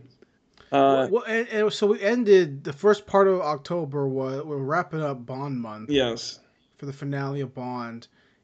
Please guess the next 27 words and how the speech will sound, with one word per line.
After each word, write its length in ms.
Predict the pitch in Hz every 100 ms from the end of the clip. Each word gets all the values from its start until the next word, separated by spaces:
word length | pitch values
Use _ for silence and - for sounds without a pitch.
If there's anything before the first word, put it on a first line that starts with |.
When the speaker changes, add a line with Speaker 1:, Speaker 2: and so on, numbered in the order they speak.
| -
Speaker 2:
And 180 | 139 139
now 220 | 151 165
we 160 | 180 180
are 100 | 143
here 760 | - 160 151 147 139 135 - _ _
to 100 | 151
s-, 160 | 139 -
properly 640 | - 170 180 180 160 151
celebrate 580 | 139 139 127 120 120 117
October. 840 | 101 104 - 120 113 107 101 101 - _ _ _ _ _ -
And 100 | 139
we're 100 | 147
gonna, 260 | 165 156
the 260 | 131 139 143
next 300 | 175 180 -
three 300 | - 196 185
episodes 920 | 180 170 143 160 151 147 135 - - _ -
is 180 | 156 131
the 120 | 131
goal 640 | 127 160 147 127 120 113 _
Speaker 1:
Spook, 400 | - - 170 175
Speaker 2:
to 100 | 143
Speaker 1:
spooky. 100 | -
Speaker 2:
focus 400 | 175 143 - -
on 960 | 151 147 143 139 135 135 131 131 135 135 _ _ _ _
the 200 | 143 143
Halloween 1080 | 139 160 151 147 139 151 143 135 127 123